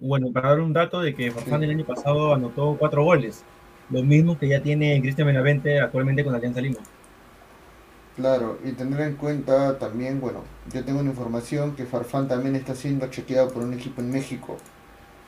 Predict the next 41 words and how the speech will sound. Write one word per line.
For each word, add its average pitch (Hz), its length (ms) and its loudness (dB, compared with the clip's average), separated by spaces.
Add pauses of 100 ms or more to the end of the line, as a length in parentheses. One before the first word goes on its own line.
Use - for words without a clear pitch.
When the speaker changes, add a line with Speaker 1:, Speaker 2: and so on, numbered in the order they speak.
(380)
Speaker 2:
eh, 104 640 -8 (1040)
y 127 200 0
que 120 180 0
habría 143 500 6
vínculos 139 600 0
cercanos 131 580 -2
a 110 160 0
un 117 80 -2
jugador 117 480 -2
de 120 60 0
la 123 80 0
selección 123 300 -8
en 123 120 -4
México 131 520 -4 (600)
que 123 220 2
están 127 360 0
ayudándolo 123 600 4
a - 40 -2
tratar 117 240 -4
de 117 120 -2
conseguir 117 320 -2
equipo 120 300 -4
lo 101 80 -6
más 110 160 -4
rápido 101 200 -6
posible - 400 -8
a - 100 -8
Farfán, 95 460 -8
¿no? 98 60 -16 (500)
Pero - 200 -4
para 117 160 4
eso 135 180 0
tiene 123 240 -4
que - 60 -14
estar 120 180 -4
entrenando 120 580 -2
porque 104 260 -8
no 107 120 -8
va 107 60 -2
a 110 40 -6
estar 110 320 -4